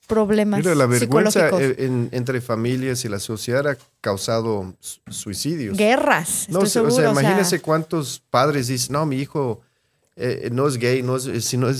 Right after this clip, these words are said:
Speaker 2: si es gay, no es mi hijo", y, y se termina matando. Porque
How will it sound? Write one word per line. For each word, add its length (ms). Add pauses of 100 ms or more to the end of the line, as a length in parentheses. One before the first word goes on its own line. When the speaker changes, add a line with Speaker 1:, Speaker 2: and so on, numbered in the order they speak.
Speaker 2:
si 160
es 120
gay, 200
no 160
es 60
mi 120
hijo", 260
y, 240
y 120
se 160
termina 340
matando. 480 (220)
Porque 380